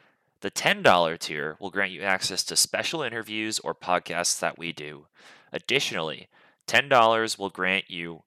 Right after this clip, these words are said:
one replay review per month from the podcaster of your choice. Just download the replay file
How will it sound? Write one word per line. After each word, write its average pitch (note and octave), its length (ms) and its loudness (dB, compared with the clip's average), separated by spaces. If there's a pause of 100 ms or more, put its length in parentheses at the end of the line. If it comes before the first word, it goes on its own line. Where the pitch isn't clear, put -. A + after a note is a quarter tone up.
one G#2 480 -4
replay A2 480 -2
review F#2+ 380 -6
per A2+ 280 0
month D#2+ 520 -6 (340)
from F#2+ 160 -6
the G2+ 80 -8
podcaster F2 680 2
of D2+ 100 -12
your D#2+ 120 -10
choice. - 520 -4 (360)
Just - 320 0
download A2+ 380 -2
the D#3+ 80 -4
replay A2 420 -4
file D#2+ 460 -2